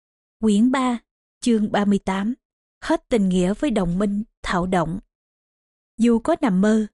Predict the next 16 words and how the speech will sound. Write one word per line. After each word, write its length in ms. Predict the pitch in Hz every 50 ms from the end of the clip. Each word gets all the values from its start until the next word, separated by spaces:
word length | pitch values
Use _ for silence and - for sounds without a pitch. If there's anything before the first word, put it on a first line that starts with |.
| _ _ _ _
Tào 180 | - 226 214 208
Tháo 180 | - 240 294
cũng 200 | 294 - 269 262
không 260 | 262 - 302 294 269
ngờ 120 | 233 208 196 196
rằng, 260 | - 202 196 196 196 - - _ _ _ _ _ _ _ _
sau 240 | - - - 262 220
khi 300 | - - 247 233 220 214 -
trải 180 | - 196 180
qua 160 | 202 - 247 240
kiếp 340 | - - 330 370 - _
nạn 280 | - 226 202 170 160 170 - - -
trở 180 | - 202 185 208 -
về 120 | 269 226
Toan 280 | - - 226 220 214 214
Táo, 360 | - 220 220 226 247 294